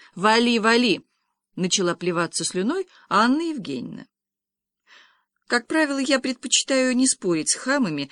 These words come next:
и уж во всяком случае никогда не говорю гадости людям,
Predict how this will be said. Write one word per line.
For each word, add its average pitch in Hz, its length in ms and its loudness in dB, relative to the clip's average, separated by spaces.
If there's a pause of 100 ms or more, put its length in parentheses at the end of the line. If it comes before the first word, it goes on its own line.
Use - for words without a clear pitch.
(160)
и 185 80 -4
уж 196 160 2
во 196 100 0
всяком 190 320 -4
случае 160 500 -2 (240)
никогда 214 520 0
не 214 100 2
говорю 170 340 -2
гадости 151 440 -2
людям, 190 400 -2